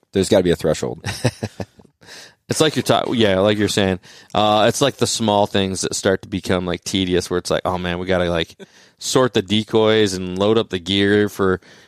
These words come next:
Speaker 2: the hunt and the style we're going with tomorrow." You know, we gotta put the A-frames in the bow or whatever, you know, whatever we're deciding to do. And that stuff at this point of the trip starts to become tedious. But as, you know, avid, hardcore waterfowl hunters, um,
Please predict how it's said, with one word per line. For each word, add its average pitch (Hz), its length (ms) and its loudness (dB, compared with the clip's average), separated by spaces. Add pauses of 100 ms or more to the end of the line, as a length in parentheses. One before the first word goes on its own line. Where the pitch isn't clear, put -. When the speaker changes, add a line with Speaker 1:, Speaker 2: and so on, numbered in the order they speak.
(160)
Speaker 2:
the 95 140 -2
hunt 101 320 -2
and 95 80 -6
the 90 40 -4
style 101 420 2
we're 98 100 -2
going 101 300 0
with 98 160 -4
tomorrow." 98 500 0
You 95 120 -2
know, 92 120 -2
we 95 80 -4
gotta 92 260 0 (440)
put 113 120 -4
the - 100 0
A-frames 101 520 0
in 98 80 -2
the 92 80 0
bow 95 440 2
or 101 120 0
whatever, 98 400 0
you 82 100 -8
know, 82 140 -6
whatever 90 360 0
we're 87 140 -4
deciding 87 420 0
to 87 60 -4
do. 90 220 0
And 90 160 -4
that 98 200 0
stuff 87 360 -2 (500)
at 95 160 -6
this 107 160 2
point 92 200 -2
of 87 40 0
the 87 60 -2
trip - 280 -2
starts 92 340 0
to 104 60 -16
become 87 440 -4 (320)
tedious. 113 400 2
But 98 380 0
as, 92 280 2
you 87 80 -4
know, 82 240 -6
avid, 87 460 -2 (600)
hardcore 95 480 0
waterfowl 92 500 2
hunters, 87 500 -2 (440)
um, 87 480 -4